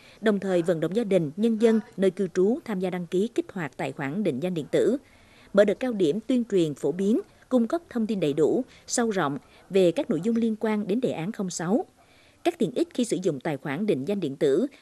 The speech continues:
thực hiện các thủ tục hành chính, giao dịch dân sự. Triển khai các tổ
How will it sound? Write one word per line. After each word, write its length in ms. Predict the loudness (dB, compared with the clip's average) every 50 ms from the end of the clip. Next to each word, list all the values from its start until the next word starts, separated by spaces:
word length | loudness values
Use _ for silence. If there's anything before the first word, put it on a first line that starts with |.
| 0
thực 120 | 0 0 2
hiện 200 | 2 -2 0 -2
các 140 | -6 -6 -4
thủ 120 | -4 -4
tục 160 | -4 -4 -6
hành 160 | -6 -8 -8
chính, 300 | -2 0 2 2 2 0 0 _ _ _ _ _ _ _ _ _ _ _ -4
giao 180 | -2 -2 -2 0
dịch 180 | 0 -2 -2 -2 -2
dân 160 | -4 -4 -4
sự. 320 | -2 -2 0 0 0 -2 -6 _ _ _ _ _ _ _ _ _ _ _ _ _ _
Triển 180 | 4 4 4 4
khai 260 | 4 -2 -2 -2 -2
các 200 | 0 -2 -4 0
tổ 300 | 2 4 6 6 4 2